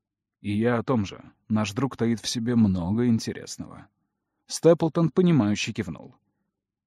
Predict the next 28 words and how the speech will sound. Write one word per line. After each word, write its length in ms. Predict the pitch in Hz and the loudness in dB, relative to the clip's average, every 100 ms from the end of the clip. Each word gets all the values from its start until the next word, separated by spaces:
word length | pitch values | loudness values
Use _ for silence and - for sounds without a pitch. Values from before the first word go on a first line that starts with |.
| 151 | -4
«Да, 560 | 160 160 143 127 127 113 | -2 0 0 -2 -4 -4
тогда 440 | 143 131 160 139 | -4 -2 0 0
лучше 300 | 143 147 147 | 0 -2 -2
один 260 | 127 139 127 | 0 4 4
на 100 | 131 | 4
один. 300 | 143 120 87 - | 2 0 -2 -6
Помогает 600 | 147 156 160 156 113 - | -2 0 2 2 2 -2
при 360 | 139 123 107 | -4 -2 -2
доверительных 600 | 98 113 143 131 110 110 | -4 -4 -2 -2 0 -2
разговорах. 600 | 120 107 147 139 95 - - - - - | -2 -2 0 0 -2 -8 -16 -20 -18 -8
Если 220 | 196 185 | -4 -2
захочешь, 480 | 170 170 180 147 - | -2 0 -2 -2 -4
то 80 | 127 | -4
потом 300 | 143 160 123 | -2 2 2
расскажешь. 580 | 120 170 113 95 - - _ _ | 2 0 -2 -2 -8 -12 _ _
Потом 480 | - 135 196 175 113 | 0 0 2 2 4
оно 280 | 110 131 123 | 4 2 4
может 340 | 113 131 127 | 2 2 0
быть 200 | 123 135 | -4 -4
и 140 | 120 101 | -4 -4
далеко 360 | 98 113 156 | -2 -2 -2
по 100 | 131 | -2
реке 200 | 107 110 | -2 -2
времени». 500 | 107 160 139 80 - - _ _ _ _ _ _ | -2 0 -2 -4 -12 -20 _ _ _ _ _ _
Понятливый, 720 | 190 180 196 165 101 82 82 - - | -2 0 0 0 -4 -10 -12 -14 -4
и 120 | 113 | -2
это 180 | 131 123 | -2 -4
хорошо. 540 | 120 107 - - - | -8 -8 -10 -12 -20